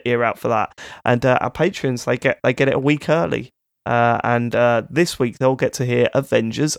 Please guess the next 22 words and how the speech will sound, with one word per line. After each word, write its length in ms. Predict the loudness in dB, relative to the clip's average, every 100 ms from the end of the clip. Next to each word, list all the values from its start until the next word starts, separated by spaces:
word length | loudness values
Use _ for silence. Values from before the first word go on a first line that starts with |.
| 0
Age 320 | 2 0 -2
of 140 | 0
Ultron. 580 | 2 0 -4 -4 -4 -4 _ -20 -16 0
I'm, 300 | 2 2 0 -12 _ -20 _ _ -6
we've 280 | 2 2 4
not 160 | -2 0
spoken 400 | 2 2 2 -2
about 260 | 0 -2
these 180 | -2 -8
films, 500 | -8 -10 -10 -10 -12 -6
right? 280 | -2 0 -2 -6 _ _ _ _ -4
I'm 320 | 0 2 2
really 260 | 2 2 2
interested 520 | 0 -4 -6 -6 -8
to 100 | -6
hear 260 | 0 0 2
your 300 | 0 0 0
opinion 400 | 0 -2 0 -4
of 100 | -4
Age 220 | -4 -4
of 100 | -4
Ultron, 580 | -4 -4 -6 -8 -8